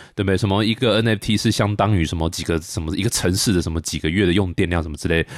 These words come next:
这种，这种，就有些会有这样的，的言论这样。”那 proof of stake 其实就是在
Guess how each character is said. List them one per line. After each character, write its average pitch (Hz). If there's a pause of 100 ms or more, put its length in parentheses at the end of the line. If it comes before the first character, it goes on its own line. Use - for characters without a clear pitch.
(180)
这 -
种， 90
这 87
种， 90
就 104
有 92
些 98
会 95
有 85
这 92
样 87
的， 80 (200)
的 80
言 78
论 85
这 80
样。” 76 (320)
那 113
proof 147
of 113
stake 92
其 -
实 90
就 85
是 90
在 82